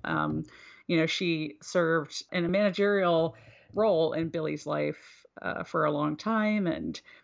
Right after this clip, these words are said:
really was an advocate for him in so many ways. She just was a really special person in the community, and she died very suddenly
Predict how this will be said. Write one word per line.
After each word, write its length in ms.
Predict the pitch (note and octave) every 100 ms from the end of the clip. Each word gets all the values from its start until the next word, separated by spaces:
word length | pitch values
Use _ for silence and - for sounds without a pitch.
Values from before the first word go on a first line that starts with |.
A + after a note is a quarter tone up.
| _ _ -
really 500 | F3+ E3 D#3+ D3 -
was 260 | - E3+ D#3
an 140 | F3+
advocate 480 | E3 E3 - - -
for 80 | E3+
him 480 | E3+ E3+ E3 E3 D#3+
in 120 | F3
so 180 | E3 F3
many 180 | D#3 D#3
ways. 680 | D3+ E3 E3 D#3+ D#3+ - - - - - _ -
She 160 | -
just 180 | B3+ D4+
was 380 | B3 F3+ - - _ -
a 80 |
really 260 | F#3+ A#3 G#3+
special 360 | - E3 D#3+ D#3+
person 720 | - D#3+ - D#3+ D#3+ D#3 E3 -
in 140 | F3+
the 80 | E3
community, 800 | - E3+ E3 D#3+ D#3+ D#3+ D#3 D#3+ - _ _ _
and 600 | - E3+ E3+ E3 D#3+ D3+ - -
she 180 | - F#3
died 200 | F3+ D#3+
very 180 | F3 D#3+
suddenly 760 | - F#3 F3 E3 D#3 D3